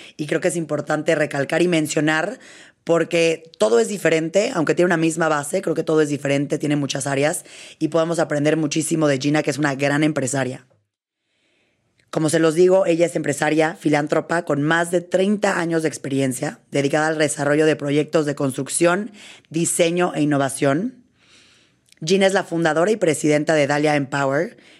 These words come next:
que es un proyecto global de educación que apoya a las mujeres a alcanzar sus metas personales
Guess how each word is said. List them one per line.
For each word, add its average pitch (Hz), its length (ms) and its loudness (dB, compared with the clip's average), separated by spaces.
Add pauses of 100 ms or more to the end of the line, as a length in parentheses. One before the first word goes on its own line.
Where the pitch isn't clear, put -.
que - 80 -2
es 151 100 -2
un 180 80 0
proyecto 160 420 2
global 147 380 0
de 160 80 2
educación 151 840 -2 (640)
que - 80 -2
apoya 180 320 2
a 180 40 2
las 170 160 0
mujeres 175 300 0
a 175 40 0
alcanzar 151 360 -2
sus 156 180 -4
metas 165 300 0
personales 147 600 0